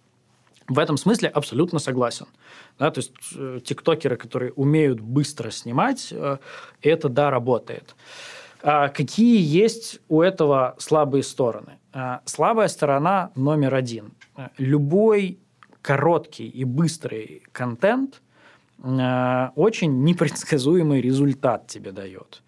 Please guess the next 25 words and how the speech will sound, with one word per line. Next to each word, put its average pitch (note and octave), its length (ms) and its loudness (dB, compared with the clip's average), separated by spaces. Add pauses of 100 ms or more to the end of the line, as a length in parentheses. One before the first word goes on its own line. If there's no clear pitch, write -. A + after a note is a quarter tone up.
(340)
То - 60 -6
есть B2+ 160 -6
в D3+ 40 4
этом F3 220 2
смысле, C#3 560 0 (240)
э, C3+ 220 -2 (260)
если, C#3+ 960 0 (260)
как C3+ 280 -12
бы, B2 100 -2
мы E3+ 260 6
уповаем C#3+ 720 0
на B2+ 160 -6
то, C#3 160 0
что, - 160 -8
значит, - 640 -14 (440)
мы C#3+ 120 2
придем C#3 540 2 (140)
к - 160 -18
сотне D3 380 2
блогеров, C3+ 640 -2
они, C3 220 -2
значит, B2 320 -6
быстро B2+ 460 0
что-то A#2 240 -8
снимут, A3 560 -2